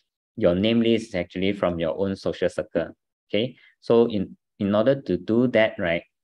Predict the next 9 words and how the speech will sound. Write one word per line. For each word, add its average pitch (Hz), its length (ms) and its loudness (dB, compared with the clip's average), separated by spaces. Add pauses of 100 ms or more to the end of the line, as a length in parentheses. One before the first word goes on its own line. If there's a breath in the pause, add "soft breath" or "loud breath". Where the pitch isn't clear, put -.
(160)
is 95 200 -6
actually 104 460 -2
to 90 140 -2
use 104 300 -2
the 80 140 0
nine 104 420 -2
magic 95 340 -4
box - 240 -4
technique. 90 440 -10